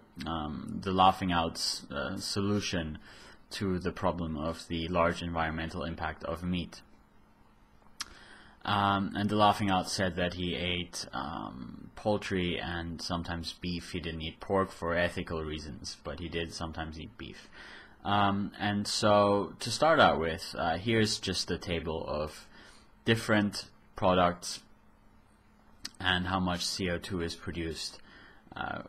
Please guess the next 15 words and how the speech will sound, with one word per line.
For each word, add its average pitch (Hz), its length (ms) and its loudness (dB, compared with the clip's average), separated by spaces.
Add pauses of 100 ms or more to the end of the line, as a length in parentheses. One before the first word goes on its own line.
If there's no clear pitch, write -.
(540)
uh, 80 320 -2
from, 82 720 0 (320)
you 95 120 -2
know, 80 160 -2
when 85 220 0
they're 82 180 0
grown 82 600 0
to 82 260 -4
when 80 260 -4
they 78 140 -6
get 82 260 -4
to - 120 -8
your 78 360 -4 (160)
dinner 80 260 -4
plate. - 320 -8